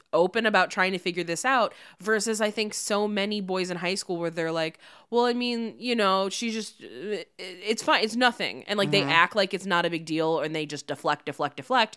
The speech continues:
Speaker 2: Yeah.
Speaker 1: whereas he actually owns up and is like, "I'm a fucking mess, dude, like, what do you want from me?" And I weirdly appreciate that. Like, yeah, we can argue and say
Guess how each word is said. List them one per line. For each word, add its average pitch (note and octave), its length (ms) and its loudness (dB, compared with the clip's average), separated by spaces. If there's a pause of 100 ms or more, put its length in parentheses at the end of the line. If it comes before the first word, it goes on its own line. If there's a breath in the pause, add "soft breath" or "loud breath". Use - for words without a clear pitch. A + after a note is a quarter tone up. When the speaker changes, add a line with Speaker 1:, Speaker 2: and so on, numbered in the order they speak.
(100)
Speaker 2:
Yeah. D#3+ 180 0
Speaker 1:
whereas C4 220 0
he E4+ 120 2
actually G4+ 320 -2
owns C4 300 2
up D4+ 180 4
and B3 80 -2
is A3+ 80 -2
like, G#3 180 2
"I'm B3+ 120 2
a D#4+ 60 0
fucking F4 260 0
mess, G#3 240 -2
dude, E3 260 -2
like, F#3+ 100 -2
what G3 80 0
do A#3+ 40 0
you A#3 60 -2
want A3+ 180 0
from G3+ 100 -6
me?" C#3+ 240 -8 (360 loud breath)
And F#3+ 280 2 (180)
I G3 280 4
weirdly F#3+ 580 0
appreciate G#3+ 680 -2
that. C#2+ 260 -6 (100)
Like, F3 580 -2 (160)
yeah, A#3+ 460 4
we A#3+ 160 0
can A#3 180 0
argue G#3 420 2
and G3+ 140 -2
say F#3+ 360 0